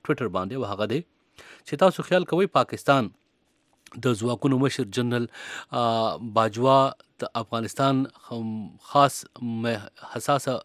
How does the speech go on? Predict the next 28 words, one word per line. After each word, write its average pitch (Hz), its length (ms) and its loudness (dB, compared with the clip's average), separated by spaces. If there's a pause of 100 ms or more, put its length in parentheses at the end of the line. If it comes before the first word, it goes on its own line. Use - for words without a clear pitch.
سفر - 300 -4
چې 131 180 -8
دی 123 140 -4
د 117 240 -4
اتوار 120 300 0
په 110 160 -6
ورځ 117 120 -4
باندې، 107 340 -2 (440)
آیا 135 120 2
دا 165 160 2
به 160 120 2
هغه 156 380 2 (800)
مسلې 127 680 0 (140)
یا 127 200 4
فکرمندۍ 117 840 0
چې - 80 -8
دي 131 220 -2
ختمې - 380 -2
کړي 208 160 -4
د 185 80 2
افغانستان 165 500 0
په - 120 -8
کوم 147 180 -2
کې 127 100 -4
چې - 120 -6
هغه 120 180 0
وایي، 131 220 0 (440)
آ، 123 440 6